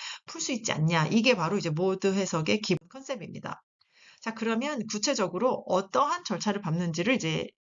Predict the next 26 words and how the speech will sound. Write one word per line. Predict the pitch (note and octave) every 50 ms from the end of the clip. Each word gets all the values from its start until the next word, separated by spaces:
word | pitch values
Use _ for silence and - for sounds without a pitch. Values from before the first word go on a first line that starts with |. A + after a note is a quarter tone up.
| _ _ _ -
알아볼게요. | - E3+ F3 E3+ D#3 D3+ - E3 G3 B3 D#4+ - - - - - - _ -
크게 | - D#4+ D4+ E4+
먼저 | D4+ G3+ E3+ E3 E3 A#3+ B3+ G3+ D#3+ D#3 D#3 - - - - - _
그 | - - D4 D4+ D4+ D4 D4 C#4+ C#4+ C#4 B3+ - - - _ _ _ _ _ _ G3+
매직 | A3+ B3+ B3+ C#4 C#4 C4+ - -
매트릭스, | G3 F#3+ F#3 F#3+ - E3+ D#3 - - D#3+
그러니까는 | D3+ F#3+ G3+ G#3+ G#3 G#3 G3 F#3 G3 F#3+
커플드 | F#3+ - D#4 D4+ D#4 - F4+ E4+ D#4+ C#4 C#4+ C4+
시스템을 | - B3+ B3+ B3+ - B3 B3+ D4 E4 D#4 -
언커플드로 | G3+ G#3 A3+ G#3+ C#4+ B3+ - - C4+ B3+ B3 A3+ G#3 G#3+ G#3+ G3+ G#3 - F#3+ G3+ G3+
만들어주는 | - F3 E3+ F3 G#3 G#3 F3+ D#3+ - - - - D#3
그 | - A#3+
매직 | A3 F#3+ F#3 G3 G#3 G3+ G#3+ A3 A3+ - -
매트릭스 | - F#3 F#3 G3 - - G3+ G3+ - - -
S를 | F#3 E3+ D#3+ - G3+ F#3 F3 F#3+ A3+ B3+
계산을 | - F3 D#3 D#3+ F3 E3+ E3 D#3+ E3+
해야 | G3+ A3
되고요. | G#3+ - D#3 E3 F3+ F#3+ C4 D4+ -
찾아야 | - C4+ C#4 C4+ A#3+ G3+
되고요. | E3+ D#3 D#3+ E3+ G3 C4+ F4+ - - - - - - - -
S만 | - G3+ - - C4+ C#4 C#4+ C4
찾아지고 | - C#4+ D4+ - D#4+ D#4+ D4+ D#4+ D#4+ D4+
나면 | A#3+ E3 D#3+ F3 G#3+ A#3 F3+ C#3+ -
어떻게 | - G#3 G#3 - C4 B3+ - -
디커플 | - D#3+ - G3 G3+ G#3 - G#3
시키느냐. | G#3 - - - - B3 A3 F3 D3+ E3+ G#3 F3+ - A3